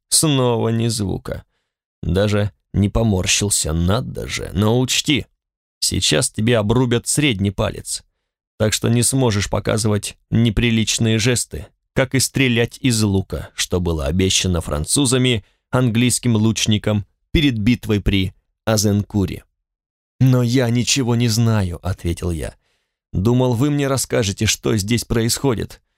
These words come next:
У вас такое интеллигентное лицо». Боевик с винтовкой заржал, его друзья заулыбались шире. Вожак сказал боевику с ножом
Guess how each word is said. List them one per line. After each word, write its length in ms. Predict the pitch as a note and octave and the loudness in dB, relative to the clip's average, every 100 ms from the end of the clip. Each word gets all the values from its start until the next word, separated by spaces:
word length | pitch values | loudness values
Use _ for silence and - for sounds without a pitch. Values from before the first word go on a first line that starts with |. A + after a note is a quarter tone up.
| _ | _
У 80 | A2 | -2
вас 160 | A2 - | 0 0
такое 560 | A2+ G2 A#2+ A2+ G2+ - | -2 0 0 0 -2 0
интеллигентное 880 | B2 A2 A#2+ A#2+ B2 A2 B2 A2+ A2 | 0 2 0 2 0 0 0 0 0
лицо». 440 | G#2+ - D3 D#3 - _ _ _ _ _ _ _ - | -2 0 -2 -2 -8 _ _ _ _ _ _ _ -8
Боевик 560 | F#2+ G#2+ B2 C#3+ E3+ | -2 0 2 0 0
с 120 | - B2+ | -2 -2
винтовкой 520 | B2 C#3 C3 - A2+ | -2 -2 -4 -2 0
заржал, 540 | A2 G#2+ G2 D#3 D#3+ - _ _ _ _ | 2 2 0 -2 -2 -10 _ _ _ _
его 300 | F2 F#2+ C3+ | -2 0 2
друзья 580 | B2 B2 A2 B2+ C#3+ C#3+ | 2 0 2 2 2 0
заулыбались 840 | - G#2 C3 B2 B2 A2 G#2+ G#2+ - | -4 0 0 2 0 0 0 0 -2
шире. 460 | - A2 G2 A2+ - _ _ _ _ _ _ _ _ | 0 0 -2 -10 -18 _ _ _ _ _ _ _ _
Вожак 600 | - D#2+ F#2+ G2+ D#3+ D#3 | -8 -2 0 0 0 -2
сказал 440 | - - A2+ C3 B2 | -6 -2 0 0 0
боевику 480 | A2 G#2+ G#2+ - A#2+ | 0 2 0 0 -2
с 120 | - | 0
ножом 440 | G#2 G2 D#3 C#3 | 0 2 0 -2